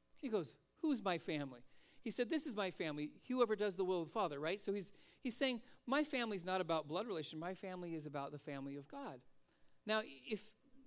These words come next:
moms, dads, if your child said that about you, would you be slightly offended? Like, "Hey, I brought you into the world, right? Don't I get some kind of free pass into accessing you?" And Jesus,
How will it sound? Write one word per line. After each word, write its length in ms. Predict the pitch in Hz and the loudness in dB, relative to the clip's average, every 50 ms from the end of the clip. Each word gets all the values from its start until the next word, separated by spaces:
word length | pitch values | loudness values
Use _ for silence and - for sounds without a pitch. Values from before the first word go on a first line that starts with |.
| - - | -10 -4
moms, 380 | 170 180 190 202 214 202 175 | 0 0 2 2 0 0 0
dads, 400 | 165 170 170 180 190 208 - - 285 | 2 2 4 4 4 2 0 -2 -6
if 160 | 220 170 - 196 | -8 -8 -6 -6
your 180 | 190 254 294 254 - - | -6 -4 -4 -6 -8 -12
child 380 | - - - 170 180 196 196 - - | -10 -4 -2 0 2 2 0 0 -2
said 180 | - 170 175 | -2 0 2
that 100 | 196 190 | 2 2
about 220 | 180 165 165 160 170 | 2 0 -2 -2 -2
you, 120 | 160 180 | -2 -2
would 160 | 190 208 214 | -4 -4 -4
you 80 | - 349 | -4 -4
be 80 | 480 440 | -4 -4
slightly 480 | - - - 220 240 311 339 302 247 | -4 -2 0 0 0 0 0 0 0
offended? 460 | 190 - - 175 180 202 233 339 339 311 | 0 0 0 0 0 2 2 0 2 2
Like, 200 | 214 185 180 - | 2 2 2 2
"Hey, 200 | 240 311 359 277 | 0 2 4 4
I 80 | 190 | 4
brought 240 | 175 165 196 247 294 | 4 4 4 2 2
you 120 | 320 269 240 | 2 2 2
into 120 | 208 185 | 2 2
the 60 | 185 | 0
world, 360 | 165 170 254 294 262 185 165 | 2 4 6 6 6 4 2
right? 300 | 156 151 156 202 277 302 - - - - - - - _ _ - - - - | 2 2 4 4 2 2 -2 -10 -20 -20 -20 -20 -20 _ _ -20 -20 -16 -8
Don't 200 | 160 196 220 233 | -2 0 2 2
I 40 | 247 | 2
get 180 | 226 226 190 - | 2 2 0 0
some 220 | - 214 214 214 | 0 0 0 0
kind 160 | - 240 226 | 0 0 0
of 80 | 208 - | 0 -2
free 140 | 240 220 - | -2 -4 -4
pass 400 | - 196 190 214 247 233 - 196 | 0 0 0 0 0 -2 -4 -4
into 160 | 180 175 165 | -2 -2 -2
accessing 500 | 160 170 185 - - 220 190 - - 220 | -2 -2 -2 -4 -8 -10 -10 -8 -8 -8
you?" 140 | 220 208 196 | -8 -6 -8
And 80 | 180 | -8
Jesus, 260 | 165 190 202 185 - | -6 -6 -6 -6 -6